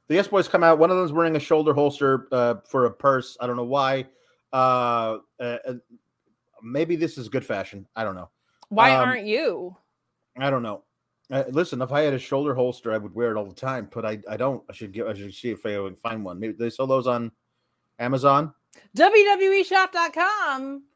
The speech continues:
Speaker 2: Get your
Speaker 1: Yep.
Speaker 2: Yes Boy shoulder
Speaker 1: Mm-hmm.
Speaker 2: holster.
Speaker 1: Mm-hmm.
Speaker 2: <laughs>
Speaker 1: Mm-hmm. Uh, okay.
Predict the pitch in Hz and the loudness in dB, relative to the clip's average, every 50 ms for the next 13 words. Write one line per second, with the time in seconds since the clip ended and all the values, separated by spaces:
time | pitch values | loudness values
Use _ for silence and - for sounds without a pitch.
0 | _ _ _ - 269 285 294 269 247 233 226 214 214 233 285 349 - - - - | _ _ _ -6 -4 -2 0 0 2 2 2 0 0 -2 -2 -2 -4 -8 -8 -4
1 | 339 349 349 349 349 349 349 359 403 440 - - - 247 208 - - 196 - 131 | -2 0 0 2 2 0 0 0 -2 -4 -6 -6 -6 -6 -6 -8 -12 -12 -10 -10
2 | 120 120 120 - - - - - - _ _ 117 110 110 107 110 113 110 247 - | -8 -8 -8 -10 -12 -16 -18 -20 -20 _ _ -14 -12 -10 -10 -10 -10 -12 -16 -18
3 | - _ _ - 101 95 - - _ _ _ _ _ _ _ 117 113 113 110 107 | -20 _ _ -20 -20 -18 -20 -20 _ _ _ _ _ _ _ -2 0 0 0 0
4 | 107 104 107 104 104 104 104 104 101 101 104 104 104 101 101 101 101 101 101 101 | 0 0 -2 -2 -2 -4 -4 -4 -4 -4 -4 -4 -6 -6 -6 -6 -6 -6 -6 -6
5 | 98 95 95 - - 104 87 76 | -6 -6 -8 -8 -8 -8 -8 -8